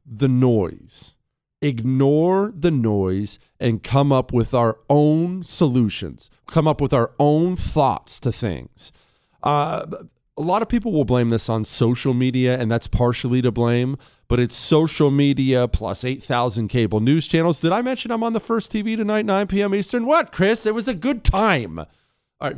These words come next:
but seriously, endless news channels, endless radio, endless podcasts, endless social media, endless everything. And here's what it means. You ever see a fire hydrant turned on?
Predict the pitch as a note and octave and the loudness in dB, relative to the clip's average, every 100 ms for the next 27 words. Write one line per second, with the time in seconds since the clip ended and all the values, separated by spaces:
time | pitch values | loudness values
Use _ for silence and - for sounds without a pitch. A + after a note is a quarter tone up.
0 | D3 D#3+ F3+ - F#3+ A2 E2+ - _ _ | -4 -2 0 2 2 0 -6 -10 _ _
1 | _ - D#3 F3 F#3+ - A#2+ G#2+ F#2+ - | _ 0 2 2 -2 -2 0 -2 -4 -6
2 | G2+ F2 F2 G2 - _ _ _ _ _ | -4 -4 -6 -8 -14 _ _ _ _ _
3 | _ _ - C#3 E3 E3+ - A2 G2 G2+ | _ _ -2 0 0 -4 -4 -2 -2 -2
4 | - B2 E3 - - F2 F2 - F#2+ - | 0 -2 -2 -4 -4 -2 -2 -2 -4 -4
5 | B2 C3+ F3+ - A2+ A2+ G#2+ G2 F2 F#2+ | -6 -4 -6 -8 -8 -8 -8 -8 -6 -6
6 | B2 B2 G3 - - G#2+ F#2 E2 E2 D2+ | -4 -2 -2 -2 -2 -2 -2 -6 -8 -10
7 | F2 - _ _ A2+ G#2 D#3+ D3+ C#3+ B2 | -14 -18 _ _ -4 0 0 0 -2 -4
8 | A2 E2 - - - _ _ _ _ _ | -4 -6 -10 -20 -20 _ _ _ _ _
9 | _ _ - _ _ _ - - - - | _ _ -20 _ _ _ -20 -18 -16 -4
10 | A#3 C#4+ - A3+ - C3 A#2+ A2+ A#2 A2+ | -2 -2 -2 -2 0 2 2 2 0 0
11 | A2 - A2+ G#2+ A2 A2 G#2+ | -4 -2 -2 0 0 -2 -4